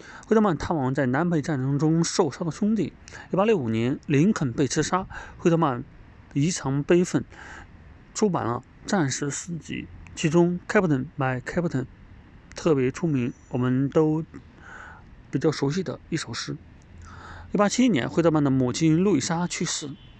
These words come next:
一八八二年，惠特曼见到了爱尔兰毒舌作家瓦尔德，出版了散文集《典型的日子》。一八八五年，为了纪念林肯逝世二十周年，写了《献给那个被钉在十字架上的人》。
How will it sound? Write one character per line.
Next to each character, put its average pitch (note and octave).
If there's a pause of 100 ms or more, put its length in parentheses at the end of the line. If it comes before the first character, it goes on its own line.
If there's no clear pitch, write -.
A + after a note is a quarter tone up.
(360)
一 F#3+
八 F3+
八 G3
二 G#3+
年， A#2+
惠 E3
特 E3
曼 C3+
见 E3+
到 D3
了 C#3+
爱 G3
尔 D3+
兰 B2
毒 D#3+
舌 D#3
作 C#3+
家 C#3 (320)
瓦 D3
尔 -
德， B2+ (320)
出 -
版 D3
了 D3
散 E3
文 C#3
集 C#3 (280)
《典 B2
型 D3+
的 F3
日 A3+
子》。 - (800)
一 E3+
八 F3+
八 G#3
五 F#3
年， A#2+ (340)
为 E3
了 C#3+
纪 D#3 (280)
念 D#3+
林 E3
肯 B2
逝 -
世 -
二 F3
十 -
周 F3
年， B2+ (480)
写 -
了 C3
《献 F#3
给 D3
那 D3+
个 B2+ (300)
被 F3
钉 D3+
在 B2+
十 E3
字 F#3
架 F#3+
上 -
的 A2+
人》。 G#2